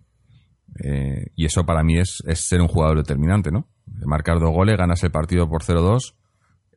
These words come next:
eh, más determinante creo que, que no se puede ser, ¿no? Y, y es una,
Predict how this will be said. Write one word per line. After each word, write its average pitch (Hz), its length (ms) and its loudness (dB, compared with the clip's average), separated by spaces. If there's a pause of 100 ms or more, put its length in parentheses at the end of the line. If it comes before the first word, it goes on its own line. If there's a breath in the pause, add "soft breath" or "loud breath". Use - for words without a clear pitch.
eh, 73 340 0
más 73 320 0
determinante 87 600 2
creo 90 160 0
que, 80 340 0
que 73 140 -4
no 76 80 0
se 76 120 -2
puede 65 200 -2
ser, 87 180 -2
¿no? 78 160 0
Y, 71 320 -4
y 78 140 -2
es 78 120 -2
una, 80 440 2